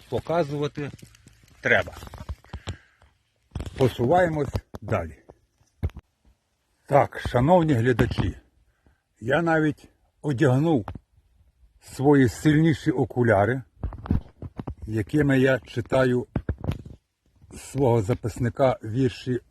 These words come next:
складені мною, бо все на пам'ять, на пам'ять пам'ятати важко,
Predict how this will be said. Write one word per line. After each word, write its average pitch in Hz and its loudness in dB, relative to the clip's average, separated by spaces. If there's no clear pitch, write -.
складені 123 0
мною, 113 2
бо 117 0
все 110 -2
на 113 0
пам'ять, 104 -6
на 120 -6
пам'ять 107 2
пам'ятати 107 -4
важко, 101 -4